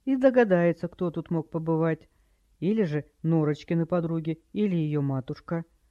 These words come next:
Одним словом, картина преступления налицо. Кража, сокрытие краденого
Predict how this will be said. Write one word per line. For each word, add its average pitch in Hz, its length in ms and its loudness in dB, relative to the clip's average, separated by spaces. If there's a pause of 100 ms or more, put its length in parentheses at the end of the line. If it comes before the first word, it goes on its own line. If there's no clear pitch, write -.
(160)
Одним 143 380 -4
словом, 156 540 -6 (260)
картина 147 440 -2
преступления 220 840 -2 (200)
налицо. 165 680 -2 (300)
Кража, 139 480 -2 (240)
сокрытие 165 600 -2
краденого 208 600 0